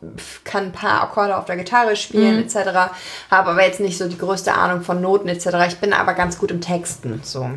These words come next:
Speaker 2: Ja.
Speaker 1: Und da hätte ich gerne jemanden, mit dem es irgendwie wieder float.
Speaker 2: Ja, cool. Kann
Speaker 1: Ja.
Speaker 2: ich leider nicht mithelfen, da bin ich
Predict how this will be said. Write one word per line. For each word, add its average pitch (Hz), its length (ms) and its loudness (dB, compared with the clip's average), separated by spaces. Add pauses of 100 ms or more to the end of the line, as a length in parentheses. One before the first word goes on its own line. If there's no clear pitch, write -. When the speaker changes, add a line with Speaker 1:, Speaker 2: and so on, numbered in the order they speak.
(160)
Speaker 2:
Ja. 196 320 2 (300)
Speaker 1:
Und 170 140 2
da 160 200 8
hätte 156 180 0
ich - 120 -8
gerne 165 240 0
jemanden, 156 400 -2
mit 156 160 -4
dem 160 120 -2
es 156 160 -8
irgendwie 160 380 0
wieder 160 160 0
float. 160 460 0 (840)
Speaker 2:
Ja, 240 120 -6 (200)
cool. 202 300 0
Kann 247 180 2
Speaker 1:
Ja. 220 60 2
Speaker 2:
ich 233 160 -2
leider 220 240 6
nicht 220 260 -2
mithelfen, 202 500 -2
da 196 80 -2
bin 202 200 -4
ich 196 340 -6